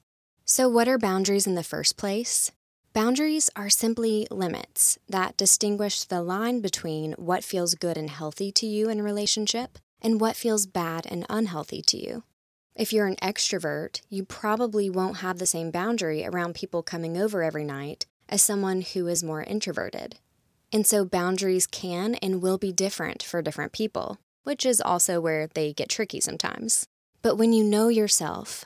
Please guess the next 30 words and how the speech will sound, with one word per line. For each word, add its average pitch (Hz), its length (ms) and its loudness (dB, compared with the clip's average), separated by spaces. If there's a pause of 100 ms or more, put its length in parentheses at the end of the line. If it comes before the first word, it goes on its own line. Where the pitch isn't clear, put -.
when 202 240 2
you 196 140 4
know 190 560 2
yourself 180 520 0
at 175 80 -6
your 160 140 -2
best 170 340 -2
and 196 140 0
at 185 140 -4
your 226 140 -2
worst, - 520 2 (160)
and 196 200 2
what 208 180 4
types 202 320 0
of 190 100 -8
things 175 360 -2
push - 280 0
you 214 160 0
over 170 200 -2
the - 180 -4
edge 165 380 0
when 170 120 -2
it - 80 -10
comes 180 300 0
to - 100 -2
your 165 220 -2
overall 170 400 0
health 160 320 -6
and 165 140 -4
well-being, 156 600 -6